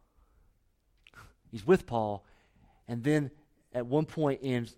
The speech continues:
Second Timothy, it says, "For Demas, in love with his present world, has deserted me and gone to Thessalonica." So here's the question. You have two responses to all of this. We're learning about this. When you see Jesus, everything changes. But there's two responses that we've gotta do business right now in this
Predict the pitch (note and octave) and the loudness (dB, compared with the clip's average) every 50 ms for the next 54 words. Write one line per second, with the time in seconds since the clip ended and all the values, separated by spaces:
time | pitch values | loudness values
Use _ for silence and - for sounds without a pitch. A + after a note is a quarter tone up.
0 | _ - - D#3 D3 D3 C#3+ - C#3+ C#3 C3 A#2+ - A#2+ A2 G#2 - _ _ _ | _ -4 -2 -2 -2 -2 -2 -4 -4 -4 -4 -4 -4 -6 -6 -6 -8 _ _ _
1 | _ _ _ _ - - D3 - - - C#3 B2 A2+ C#3+ D3 E3 E3+ F3+ G3 F#3 | _ _ _ _ -10 -8 -6 -6 -4 -4 -6 0 2 4 4 4 4 2 0 0
2 | - - - - - _ _ _ - C#3 B2+ A#2+ C3 C#3 D3 E3 E3 E3+ D#3 D3 | -4 -8 -14 -16 -20 _ _ _ -4 -4 0 2 6 8 8 8 6 4 0 -2
3 | C#3 - - - D3 D3 D3+ C#3 D#3+ C3 C3+ B2+ C3 B2+ A#2+ A2+ G#2 G2+ - A#2 | -4 -6 -4 2 4 4 4 4 0 -4 -4 -2 0 0 2 0 -2 -2 -4 -4
4 | A#2 G#2 A#2 A2+ G#2+ G2+ A2+ A#2+ A#2 G#2 G#2 F#2+ F2 F#2+ F#2+ F#2 - _ _ _ | -4 -4 -6 -10 -8 -4 -2 -2 -2 -2 -4 -8 -10 -14 -20 -20 -20 _ _ _
5 | _ _ _ _ _ _ _ _ _ _ _ _ _ - B2+ A2+ A#2+ A#2+ B2 B2 | _ _ _ _ _ _ _ _ _ _ _ _ _ -10 -8 -2 0 2 2 2
6 | A#2+ A2 - B2 A#2 A2 - G#2+ G#2 G#2 G2+ G2+ G2 F#2+ - F#2 F2 E2+ _ _ | 0 -2 -2 -2 -2 -2 -4 -6 -8 -8 -8 -8 -10 -12 -14 -18 -20 -20 _ _
7 | _ _ _ _ _ _ _ _ _ _ _ _ _ _ _ _ _ _ _ _ | _ _ _ _ _ _ _ _ _ _ _ _ _ _ _ _ _ _ _ _
8 | - - B2+ D#3 F3+ D#3 - C#3+ - C#3+ C#3 B2 - A2+ B2+ D3 C#3 - F3 G3+ | -8 0 2 2 2 2 0 0 2 4 2 2 2 2 2 2 4 4 4 4
9 | G3+ F#3 D#3+ - - E3 D#3 D3 C3+ B2+ A#2+ - - A#2 C3 B2+ A#2+ G#2 G#2 G#2 | 4 4 2 4 4 6 6 6 4 2 -2 -2 2 4 4 4 4 2 -2 -6
10 | F#2+ - C3+ C#3 B2+ C#3+ D#3 E3+ F3+ F3 E3+ F3 E3 D#3 E3 E3 D#3 - C3 C#3 | -4 -2 0 2 6 8 8 8 8 8 8 8 8 8 8 6 6 4 0 -4
11 | C3+ - - - - - F3 F#3+ E3 C#3+ F3+ F#3+ F#3+ F3 F3 C#3+ C#3 D#3+ D#3 D#3 | -4 -6 -10 -12 0 2 2 2 4 6 6 6 6 4 0 0 0 2 2 2
12 | E3 D3+ - E3 E3 E3+ E3 D#3 E3 - - - - - - C#3+ C3+ B2+ - - | 0 0 0 0 0 2 0 0 -4 -4 -8 -14 -20 -6 0 0 0 0 0 0
13 | - F#3 G3+ G#3 G3+ E3 - - E3 D#3+ C#3 C3 C3 A#2 B2+ B2 C#3 D#3+ E3+ F#3 | 2 2 4 4 2 0 4 6 6 6 4 2 -2 -2 0 4 4 6 6 6
14 | F3 D#3+ D3+ D3 C#3 C#3 C3 A#2+ A2+ - A#2+ C3+ C#3 - C#3 C3+ B2+ A#2+ A2+ A#2 | 6 4 4 4 4 4 4 2 -2 0 2 4 4 4 2 0 0 0 0 -2
15 | A#2 A#2+ - | -4 -4 -6